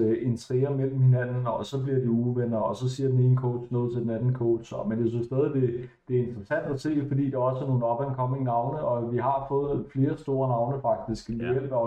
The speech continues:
Speaker 1: Ultimate Fighters. Det er et godt rekrutteringssystem, kan man sige.
Speaker 2: Ingen tvivl om det. Nå, men til min nummer fire,
Speaker 1: Mm.
Speaker 2: der har jeg jo valgt en, øh, brasilianer,
Speaker 1: Uha.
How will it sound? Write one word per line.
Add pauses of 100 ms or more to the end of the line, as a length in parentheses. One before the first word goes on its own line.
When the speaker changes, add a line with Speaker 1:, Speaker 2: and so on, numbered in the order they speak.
Speaker 1:
Ultimate
Fighters.
Det
er
et
godt (600)
rekrutteringssystem,
kan
man
sige. (140)
Speaker 2:
Ingen
tvivl
om
det.
Nå,
men
til
min
nummer (100)
fire, (200)
Speaker 1:
Mm. (200)
Speaker 2:
der (140)
har
jeg
jo
valgt (1400)
en,
øh,
brasilianer, (400)
Speaker 1:
Uha.